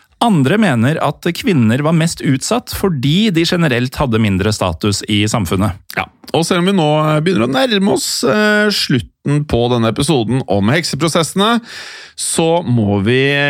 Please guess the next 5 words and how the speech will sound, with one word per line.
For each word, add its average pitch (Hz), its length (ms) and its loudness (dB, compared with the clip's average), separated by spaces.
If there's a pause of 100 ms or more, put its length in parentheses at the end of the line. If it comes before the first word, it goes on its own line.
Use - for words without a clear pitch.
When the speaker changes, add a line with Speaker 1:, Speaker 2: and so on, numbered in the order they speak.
(120)
Speaker 2:
innom 156 280 0
et 170 120 -4
kjent 120 540 -2
norsk - 500 -2 (100)
eksempel 101 800 -2